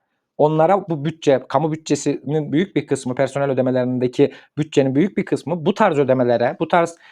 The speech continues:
iyileştirmelere kullanıldığı için diğer memurlara hiç yapılmıyor. Onun için kusura bakmasınlar.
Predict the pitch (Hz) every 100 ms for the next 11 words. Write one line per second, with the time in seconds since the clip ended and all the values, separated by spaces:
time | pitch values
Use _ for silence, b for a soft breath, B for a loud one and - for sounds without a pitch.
0 | b 151 160 160 - 139 123 123 - 175
1 | 190 185 190 - 220 _ - 151 180 175
2 | 127 120 120 156 208 _ 180 185 123 120
3 | 113 190 247 _ - 185 123 196 196 -
4 | 143 156 123 113 120 135